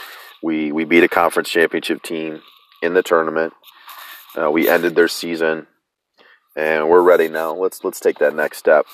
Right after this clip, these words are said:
And then we go into the, the junior, senior year. You know, and anytime we had a close game, you know, I was gonna be able to lead us and, and take us to that next level. But my junior year, our last game we lost in quarterfinals, I felt like I let the team down again. I thought first half,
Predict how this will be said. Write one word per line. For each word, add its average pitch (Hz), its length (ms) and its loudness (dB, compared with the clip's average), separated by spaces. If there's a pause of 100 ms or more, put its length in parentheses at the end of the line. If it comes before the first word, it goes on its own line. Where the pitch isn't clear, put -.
(140)
And 85 120 -4
then 87 120 0
we 101 120 4
go 117 160 6
into 92 120 4
the, 87 140 8
the 85 220 -2
junior, 90 340 -2
senior 82 320 -6
year. 92 400 4 (1120)
You 82 80 -8
know, 82 180 0
and 85 140 -2
anytime 104 360 2
we 90 120 2
had 90 120 6
a 87 60 0
close 87 320 4
game, 95 460 0 (640)
you 85 60 -8
know, 85 100 4
I 92 60 6
was 92 100 6
gonna 87 180 4
be 87 160 4
able 85 180 6
to - 100 -4
lead 82 240 0
us 80 160 2
and, 78 180 -10 (400)
and 85 120 -10
take 85 220 4
us 78 160 0
to - 100 -4
that 76 160 -2
next 78 280 -2
level. 78 300 4
But 76 140 2
my 85 160 4
junior 101 420 2
year, 95 260 6
our 85 60 6
last 87 320 4
game 90 100 -2
we 82 80 -4
lost 82 320 2
in 80 60 -16
quarterfinals, 82 580 2
I 82 120 4
felt 117 180 2
like 90 120 2
I 92 60 6
let 87 220 4
the 98 80 0
team 90 300 -6
down 90 200 4
again. 90 300 2
I 78 80 0
thought 80 220 4
first - 300 0
half, 78 360 2